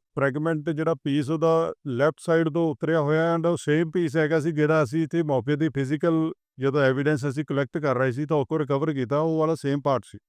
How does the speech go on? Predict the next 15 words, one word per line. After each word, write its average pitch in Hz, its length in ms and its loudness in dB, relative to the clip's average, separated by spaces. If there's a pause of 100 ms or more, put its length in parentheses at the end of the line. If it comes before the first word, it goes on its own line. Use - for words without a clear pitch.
(2000)
ਤਾਂ 143 100 2
ਉਹਨੂੰ 165 300 2
ਅਸੀਂ 160 180 2
ਮੈਚ 143 300 2
ਕੀਤਾ, 160 360 2
ਵੱਖ-ਵੱਖ 143 500 0
ਜਿਹੜੀਆਂ 160 440 0
Toyota 143 460 0
ਦੀਆਂ 156 160 2
ਏਜੰਸੀਜ਼ 139 520 0
ਸੀ, 160 80 2
ਉਹਨਾਂ 156 220 0
ਤੋਂ 165 80 0
ਜਾ 143 180 2
ਕੇ 151 340 -2